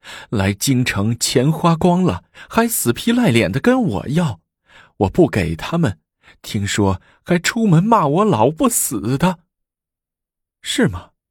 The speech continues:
您听谁说的？”门房的老张说的。他俩以为老张年纪大耳背，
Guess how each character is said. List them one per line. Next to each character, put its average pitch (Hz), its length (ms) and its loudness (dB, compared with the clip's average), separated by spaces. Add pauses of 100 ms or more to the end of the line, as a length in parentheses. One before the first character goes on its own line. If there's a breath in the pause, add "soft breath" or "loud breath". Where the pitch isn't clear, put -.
(280 soft breath)
您 190 180 0
听 - 180 -4
谁 131 240 0
说 135 240 0
的？” 92 200 -8 (1080)
门 151 240 2
房 147 240 -2
的 165 120 2
老 117 260 2
张 190 380 0
说 131 340 0
的。 127 280 0 (800 loud breath)
他 107 260 -4
俩 92 220 0
以 90 140 -2
为 92 120 2
老 90 240 2
张 120 240 -2
年 107 240 -2
纪 147 140 -4
大 120 340 -4
耳 95 240 -2
背， 135 360 -2